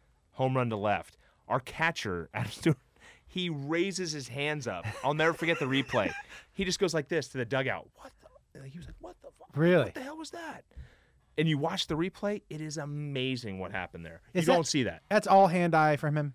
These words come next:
Speaker 1: Yeah, I mean, you, your Barry Bonds, your Miguel Cabrera's, they do stuff like that. I
Speaker 2: Right.
Speaker 1: mean, and that's what separates them. They're the elite. Like, ninety-nine percent of guys do not hit good pitches for home runs. It doesn't happen.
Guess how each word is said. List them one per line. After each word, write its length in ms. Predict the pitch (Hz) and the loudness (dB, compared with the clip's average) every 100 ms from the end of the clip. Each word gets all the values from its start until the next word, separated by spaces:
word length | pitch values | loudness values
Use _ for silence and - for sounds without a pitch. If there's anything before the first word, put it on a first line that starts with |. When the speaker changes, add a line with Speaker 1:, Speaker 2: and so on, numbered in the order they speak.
| _ | _
Speaker 1:
Yeah, 160 | - 110 | 2 2
I 40 | |
mean, 180 | 123 180 | 2 -2
you, 140 | 214 - - | -4 -6 -8
your 140 | 180 | -8
Barry 320 | 165 175 175 | -4 -2 0
Bonds, 420 | 127 117 120 120 | 0 0 0 -2
your 80 | 110 | -2
Miguel 300 | 107 98 107 | -6 -4 -4
Cabrera's, 420 | - - 98 104 | -4 -2 0 0
they 140 | 101 123 - | 0 -4 -2
do 220 | 123 120 | 0 0
stuff 320 | - 98 - | 0 0 0
like 220 | 92 87 | -4 -4
that. 260 | 92 82 82 | -4 -6 0
I 40 | 131 | 0
Speaker 2:
Right. 80 | 123 | 0
Speaker 1:
mean, 80 | |
and 100 | - | 0
that's 180 | 160 175 | 0 0
what 200 | 185 160 | -2 -4
separates 580 | - 175 165 156 127 - | -4 -4 -4 -4 -4 -2
them. 260 | 123 95 80 - _ - | -2 -2 -6 -20 _ 2
They're 180 | 180 | 4
the 140 | 185 190 | 4 4
elite. 480 | 175 160 190 175 - - | 2 2 2 2 -2 2
Like, 260 | 127 - - - _ _ | 2 2 -8 -20 _ _
ninety-nine 540 | 123 165 202 196 175 170 | 2 4 6 6 6 4
percent 300 | 139 160 139 | 2 4 4
of 60 | |
guys 380 | 120 117 123 123 - 98 | 4 4 4 2 -6 0
do 160 | 127 135 | 4 6
not 240 | 131 120 | 4 2
hit 380 | - 131 110 - _ 107 | 0 2 2 0 _ -4
good 220 | 92 113 - | 2 2 2
pitches 360 | 113 - 92 | -4 -4 -6
for 180 | - 90 | -6 -4
home 220 | 98 90 | -2 -2
runs. 360 | 82 73 - - _ - | -4 -8 -16 -20 _ -10
It 160 | 107 | -4
doesn't 360 | - 131 117 110 | 2 2 2 -2
happen. 380 | 104 95 - | -2 -2 -4